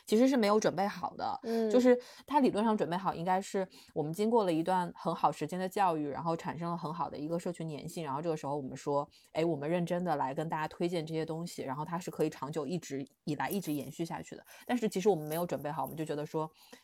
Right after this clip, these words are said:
Speaker 1: 哎，不能饿死吧，我们就，就，
Speaker 2: 嗯。
Speaker 1: 就开始了。然后我当时那个心情我就说，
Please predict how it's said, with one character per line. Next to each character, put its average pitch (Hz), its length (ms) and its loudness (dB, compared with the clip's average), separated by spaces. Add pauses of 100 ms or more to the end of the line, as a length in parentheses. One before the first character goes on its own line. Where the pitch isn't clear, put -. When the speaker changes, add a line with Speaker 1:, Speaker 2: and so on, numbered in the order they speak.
(160)
Speaker 1:
哎， 165 200 6
不 247 120 6
能 247 120 8
饿 294 160 8
死 262 160 2
吧， 135 160 0
我 151 60 -6
们 170 80 -2
就， 202 180 10 (100)
就， 220 180 10
Speaker 2:
嗯。 208 80 2
Speaker 1:
就 208 120 10
开 214 240 4
始 - 220 -6
了。 - 180 -10 (480)
然 180 120 0
后 214 300 4 (760)
我 165 100 0
当 214 140 2
时 226 80 2
那 220 100 2
个 214 60 4
心 214 160 0
情 202 100 0
我 160 80 -2
就 143 140 -4
说， 170 300 -4